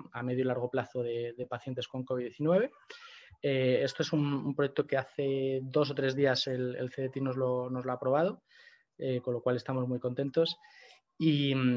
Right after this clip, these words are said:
y luego, bueno, también nuestro buque insignia en, en cuanto a inteligencia artificial y ciencia de datos es, eh, la creación de un data lake. Todos esos estudios, esos millones, pues, eh, tenemos por encima de seis millones de estudios,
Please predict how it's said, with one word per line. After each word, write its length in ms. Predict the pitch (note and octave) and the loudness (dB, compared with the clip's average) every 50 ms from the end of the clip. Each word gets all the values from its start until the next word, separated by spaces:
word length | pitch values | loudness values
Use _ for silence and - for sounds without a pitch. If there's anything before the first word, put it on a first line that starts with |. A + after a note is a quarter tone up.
| A#2+ B2+ - _ | 0 -2 -6 _
y 120 | - D3+ C#3+ | -4 0 4
luego, 240 | C#3+ D3 D#3+ F3 | 6 6 8 8
bueno, 240 | E3 E3+ F3 D#3 C3+ | 8 8 6 4 2
también 260 | - B2+ B2+ C#3 D3 D#3+ | 2 2 2 4 4 4
nuestro 420 | D#3+ - - D3+ C#3 C3+ C3+ C3 | 4 2 0 0 0 0 0 0
buque 240 | C3 D3 D3 - D#3 | 0 0 0 0 0
insignia 560 | D3 C#3+ - E3+ D#3+ E3+ E3 F3 F#3+ G3+ G3+ - | 0 0 0 0 0 2 2 0 0 -4 -6 -6
en, 380 | - C3+ C3 B2+ B2+ B2+ B2+ | -4 -4 -2 -2 -2 -4 -4
en 100 | B2+ B2+ | -6 -6
cuanto 240 | B2+ C3 B2+ B2+ - | -6 -6 -8 -8 -8
a 20 | |
inteligencia 320 | B2 - A#2 A#2 C3 C3 C#3 | -12 -12 -10 -8 -6 -4 -4
artificial 380 | C3 C3+ B2+ B2+ - C#3 C3+ | -4 -6 -6 -2 0 0 0
y 40 | C3 | 0
ciencia 280 | C3 - C3 - - C3+ | -2 -6 -8 -4 -2 -2
de 60 | C3+ | -2
datos 280 | C#3 - E3 D3 - - | 0 0 0 0 0 0
es, 220 | C#3+ C#3+ - - - | -4 -4 -6 -6 -6
eh, 380 | - C#3+ C3 B2+ B2+ B2+ B2+ - | -6 -4 -2 -2 -2 -4 -4 -4
la 160 | - B2+ B2 | -4 -4 -2
creación 260 | B2 B2+ - - C#3 C#3 | -2 -2 -2 -2 -2 -2
de 60 | D3 | 0
un 80 | C#3+ | 2
data 240 | C3+ B2+ A#2+ B2 A#2 | 2 0 0 0 0
lake. 180 | B2+ C3 B2 B2+ | 0 0 0 -2
Todos 180 | - C3+ C3 - | -4 -6 -6 -4
esos 260 | D3 C#3 D3 C#3+ B2+ | -4 -4 -4 -6 -6
estudios, 360 | - - D#3 D3 C#3 B2+ C3 | -4 -4 -2 -2 -2 -2 -2
esos 280 | C#3+ C3 C3+ C#3 B2+ - _ | -4 -6 -6 -6 -8 -10 _
millones, 680 | - C#3 C3 C3 C3 C3+ C#3 C#3+ C#3+ C#3+ B2+ - - _ _ | -8 -8 -6 -6 -4 -2 0 0 0 0 -2 -4 -6 _ _
pues, 460 | E3 D#3+ D#3+ - F3 _ - - - - | -20 -20 -20 -20 -20 _ -20 -16 -12 -12
eh, 260 | - - - - - - _ | -12 -12 -12 -16 -18 -18 _
tenemos 220 | - C3+ C3+ - | -12 -10 -10 -8
por 140 | - C#3+ C#3 | -6 -6 -4
encima 320 | B2+ - - C#3+ C#3 C3+ | -4 -4 -4 -4 -4 -2
de 60 | C3+ | -4
seis 200 | - - D3 C#3 | -4 -6 -6 -4
millones 340 | C3+ C#3 C3+ C#3 C#3 C3+ B2+ | -2 0 0 0 0 0 -2
de 60 | B2+ | -4
estudios, 500 | A#2+ - - D3 C#3+ C#3 C#3 - - - | -6 -8 -6 -4 -4 -4 -4 -6 -10 -14